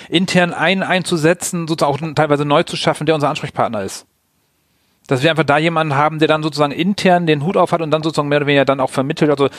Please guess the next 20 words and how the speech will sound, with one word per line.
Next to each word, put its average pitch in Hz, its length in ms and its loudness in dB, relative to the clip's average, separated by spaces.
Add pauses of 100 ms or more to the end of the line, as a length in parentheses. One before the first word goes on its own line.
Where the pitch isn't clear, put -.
(140)
das, - 180 0
was 147 100 2
du 156 100 -2
teilweise 170 280 2
machst, 160 160 0
Maria-Lena, 156 480 4
dann 143 160 2
intern 156 220 -4
mit 143 80 -2
der 131 120 4
I 135 60 2
T 180 160 -4
besprechen, 151 360 -2
versuchen 147 180 -2
wir 156 60 0
immer 143 160 2
auszulagern 131 440 2
in 156 140 -8
die 165 100 -2
Firma, 165 400 0